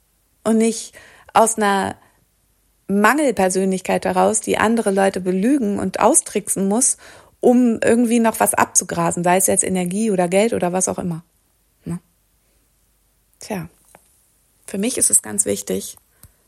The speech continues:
dass wir lernen, auf unser Herz zu hören. Und dass wir uns damit auch beschäftigen und dass wir auch darüber reden.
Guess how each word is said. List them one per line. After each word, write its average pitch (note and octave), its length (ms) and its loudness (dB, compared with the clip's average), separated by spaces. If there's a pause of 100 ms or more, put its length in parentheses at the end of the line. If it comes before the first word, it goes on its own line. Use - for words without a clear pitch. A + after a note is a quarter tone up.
(260)
dass G3 220 -2
wir F#3+ 120 -4
lernen, F#3+ 380 -4
auf F#3 120 -14
unser F#3 200 -10
Herz F3+ 320 -10
zu F#3+ 140 -4
hören. F#3 320 -14 (720)
Und G3 120 -2
dass G3 200 2
wir F#3+ 80 -6
uns F#3 140 -4
damit F#3+ 260 -6
auch - 100 -10
beschäftigen F#3 560 -8
und F3+ 100 -6
dass F#3 180 -6
wir F3+ 120 -4
auch F3+ 60 -10
darüber F3+ 420 -8
reden. G3+ 420 -2